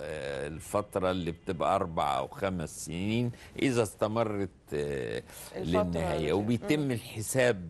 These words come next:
Speaker 1: آه، عليها،
Speaker 2: آه.
Speaker 1: وب-، والبرلمان بيمنحها الثقة عليها. إحنا الآن طبعًا لسه
Speaker 2: لسه ال-، لسه
Speaker 1: البرلمان،
Speaker 2: لم تكتمل
Speaker 1: بس على
Speaker 2: العملية.
Speaker 1: الأقل
Speaker 2: مم.
Speaker 1: كان مفروض رئيس الوزراء والوزارة،
Speaker 2: مم.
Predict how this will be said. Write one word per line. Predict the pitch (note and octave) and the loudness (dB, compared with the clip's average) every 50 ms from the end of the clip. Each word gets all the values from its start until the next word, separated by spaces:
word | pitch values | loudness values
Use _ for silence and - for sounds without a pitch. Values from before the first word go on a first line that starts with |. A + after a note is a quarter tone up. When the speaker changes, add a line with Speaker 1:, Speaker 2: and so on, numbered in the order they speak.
| D#2+ D#2+ | -4 0
Speaker 1:
آه، | F2+ F2 E2 D#2+ D2+ D2+ D2 C#2 C2 C2 | 2 4 4 4 2 2 0 -2 -2 -2
عليها، | C2 D2+ D#2 D#2+ E2 F#2 G#2 A2+ B2 B2+ B2 | 0 0 0 0 0 2 4 4 4 4 4
Speaker 2:
آه. | B2 - G3+ G2+ F#2+ F#3 F#3 - | 2 2 2 0 -2 -2 -4 -4
Speaker 1:
وب-، | - G2 G2+ G#2 F#2+ F#2 G#2 - - | -2 0 0 0 0 -2 -6 -4 0
والبرلمان | G#2 A2+ A2+ A2+ F#2 F#2 A2 G#2+ G#2+ G#2+ A2 A2+ A#2 C3 C#3+ D3 C#3+ C3 A2+ | 2 4 4 4 4 4 4 4 4 2 0 0 0 0 2 2 0 0 0
بيمنحها | A2+ G#2+ G#2 G2+ G#2 A2 A2 A2 - - - F2+ | 0 0 0 0 0 -2 -2 -2 -2 -4 -4 -4
الثقة | - - - - F#2 - - - | -4 -4 -2 -2 -2 -2 0 0
عليها. | C2+ D2 C#2 B1+ C#2 D2+ - - - C#3+ | 0 0 0 -2 -4 -6 -4 -4 -4 -4
إحنا | C#3+ - D#3+ C#3+ A2+ | -4 -4 -4 -4 -2
الآن | F#2 G2+ D3 C3 A2+ - | 0 0 -2 -2 0 0
طبعًا | - A#2 G2+ A2+ A2 | -2 0 0 0 0
لسه | G#2+ G2+ G#2 A2+ - - | 0 -2 -2 0 2 2
Speaker 2:
لسه | B3 - G2+ | 2 4 2
ال-، | F2 | 2
لسه | - F#3+ | 2 2
Speaker 1:
البرلمان، | F#3 - F2+ F2 - G#3+ - - - A#3+ A3+ A#3+ | 2 2 2 2 2 0 0 0 0 0 0 0
Speaker 2:
لم | |
تكتمل | A#3+ - A3 - - - G#3+ G3 | 0 -2 -4 -6 -4 -4 0 2
Speaker 1:
بس | - A#2+ B2+ C3+ - C3 | 2 2 2 2 2 2
على | A#2+ A2 D3 F3+ F#3+ | 2 2 2 0 0
Speaker 2:
العملية. | E3+ A#2+ C3 | 0 -2 -2
Speaker 1:
الأقل | - - - A2 G#2+ G2+ | -2 -2 0 0 2 2
Speaker 2:
مم. | A2 F#3+ F#3+ F#3 F#3 - - - - - - | 0 -4 -8 -12 -14 -18 -20 -20 -20 -10 -4
Speaker 1:
كان | F2+ E2 F2 | -2 -2 0
مفروض | F#2 G2 F#2+ - - A2+ B2 A#2+ G#2 | 0 -2 -2 -2 -2 0 0 2 2
رئيس | G#2+ G2+ G2 D#2+ G#2 A2+ G2+ - - | 2 2 4 4 2 0 0 0 0
الوزراء | G2 E2+ E2+ F2 E2+ D#2+ E2 F2 F#2+ F#2 F2 E2 D#2+ D2+ | 0 0 0 0 0 0 2 2 4 4 4 4 2 0
والوزارة، | D#2 F2 G2 G#2 G2+ F#2+ F2+ F2 F2 D#2+ D#2 E2+ E2+ E2 D#2+ D#2+ F2+ G2+ G2+ - | 0 0 0 0 2 2 2 2 2 2 4 4 4 4 4 4 2 0 -2 -4
Speaker 2:
مم. | - G#3 G3+ F#3 | -4 -4 -4 -4